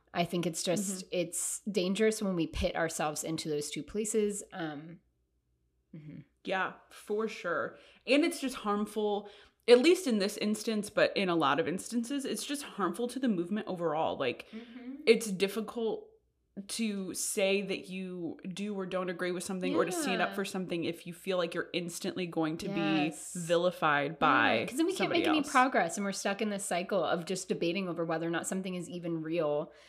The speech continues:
Speaker 1: and then we can't even make any sort of changes, so.
Speaker 2: Right. So the main kind of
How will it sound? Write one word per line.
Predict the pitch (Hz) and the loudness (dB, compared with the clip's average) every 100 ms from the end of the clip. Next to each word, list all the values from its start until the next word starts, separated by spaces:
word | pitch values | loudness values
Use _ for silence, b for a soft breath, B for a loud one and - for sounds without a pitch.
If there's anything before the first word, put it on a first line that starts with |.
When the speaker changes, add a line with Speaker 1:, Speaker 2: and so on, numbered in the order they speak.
| - | -4
Speaker 1:
and | 190 | 0
then | 175 | 0
we | 170 | 0
can't | 170 170 - | -2 -4 -4
even | 175 165 156 | -4 -2 -2
make | 151 147 - - _ _ 170 | -2 -4 -10 -20 _ _ -6
any | 156 | -4
sort | 160 147 | -4 -8
of | 135 | -8
changes, | - - - - - | -12 -8 -8 -8 -14
so. | - | -4
Speaker 2:
Right. | 165 160 - - _ _ _ _ _ _ _ - B B B | -2 0 -4 -18 _ _ _ _ _ _ _ -20 B B B
So | - 277 247 240 214 214 - _ _ _ _ - | 0 6 8 8 6 2 -6 _ _ _ _ 0
the | 214 226 | 6 8
main | 226 240 269 320 339 | 8 6 4 4 4
kind | 311 277 | 4 4
of | 240 | 4